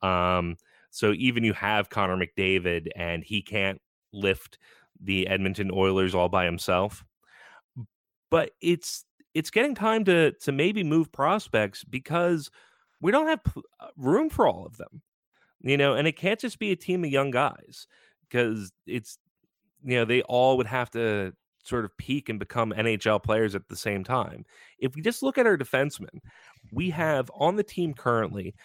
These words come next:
Ghost, Provorov, Hegg, um,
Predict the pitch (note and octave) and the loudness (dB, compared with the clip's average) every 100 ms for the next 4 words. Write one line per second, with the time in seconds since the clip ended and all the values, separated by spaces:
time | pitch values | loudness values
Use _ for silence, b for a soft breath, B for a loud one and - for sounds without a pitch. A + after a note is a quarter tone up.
0 | B B _ A#2 B2 B2 C3 B2 - - | B B _ -2 4 6 6 2 -8 -18
1 | _ A#2 A2 G2 G#2 G2 G2 F#2+ _ b | _ 4 4 6 4 4 4 0 _ b
2 | b b - A#2 A2 G#2+ G#2 G#2 _ _ | b b -6 0 0 0 -4 -10 _ _
3 | _ - G#2+ G2+ G2 F#2+ F2+ F2 | _ -2 2 4 4 4 0 -4